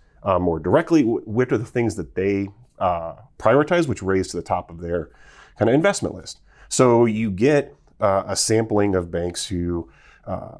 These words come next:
some will introduce a type of technology that is specifically about making the cash flow in their branch be as, as efficient as possible.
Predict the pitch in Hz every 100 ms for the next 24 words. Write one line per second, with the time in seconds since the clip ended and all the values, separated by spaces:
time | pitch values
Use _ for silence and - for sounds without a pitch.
0 | - - - 92 90 92 87 92 87 90
1 | 92 85 85 104 95 80 - 92 92 92
2 | 90 92 87 87 - - - - 101 -
3 | 92 90 80 98 95 92 90 95 92 95
4 | 92 85 - 95 92 - 90 90 87 87
5 | 85 87 87 - 87 82 82 85 101 113
6 | 120 110 104 - 90 - - - -